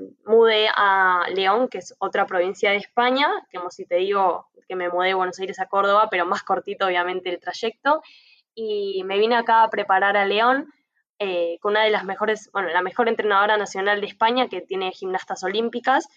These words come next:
y me vine a preparar el clasificatorio para los Juegos Panamericanos de dos mil diecinueve de Lima, que eran, el clasificatorio era en Lima dos mil dieciocho. Entonces me fui a preparar y ahí empezó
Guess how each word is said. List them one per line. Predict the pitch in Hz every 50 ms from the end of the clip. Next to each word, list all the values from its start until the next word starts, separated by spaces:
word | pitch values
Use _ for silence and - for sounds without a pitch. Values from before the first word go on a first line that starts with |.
| _ _ _ _ _
y | 214
me | 214 208
vine | 220 240 262
a | 247
preparar | 247 233 202 214 214 226 240
el | 247 247 240 214
clasificatorio | - _ - 233 233 214 - 214 - 214 - - 214 214 - 262 277 285 302 302 294 294
para | 233 208 202 196 190 190 185 185 185 185 180 180 180 175 170
los | 180 190 185 -
Juegos | - - 233 247 240
Panamericanos | - 220 208 196 185 190 - 208 208 226 208
de | 202 180
dos | 165 -
mil | 202 196
diecinueve | 202 196 - 190 190 196 202 196
de | 185 180
Lima, | 185 185 180 170 160 - - _ _ _ _ _ _ _
que | - 196
eran, | 196 202 214 220 220 - - _ _ _
el | - 180 170 -
clasificatorio | - 185 190 180 185 - 190 190 196 202 208 226 220
era | 214 214 220 220
en | 208 196 190
Lima | 208 214 214 220
dos | 226 196 180
mil | 190 185 185
dieciocho. | 185 175 - - 170 170 165 - - 165 - _
Entonces | 180 190 196 196 196 190 196 180
me | 185 185 180 175
fui | - 233 233
a | 226 226
preparar | 226 226 226 - 247 254 269 269 277 294 320 311 - - - _ _ _ _ _
y | - 214
ahí | 202 202 208
empezó | 214 208 - 202 - - 208 202 208 208 -